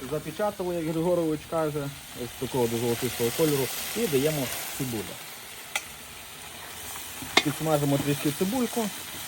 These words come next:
зараз цибуля дасть сік, і дамо моркву. Підсмажили трішки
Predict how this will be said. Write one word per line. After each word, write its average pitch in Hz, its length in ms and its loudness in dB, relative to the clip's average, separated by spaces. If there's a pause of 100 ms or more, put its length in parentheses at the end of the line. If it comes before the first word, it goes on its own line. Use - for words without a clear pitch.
(180)
зараз 120 220 2
цибуля 123 360 4
дасть 120 320 2
сік, 220 180 6 (1120)
і 277 140 2 (480)
дамо 131 340 4 (340)
моркву. 98 300 0 (1200)
Підсмажили 147 640 0
трішки 139 360 -8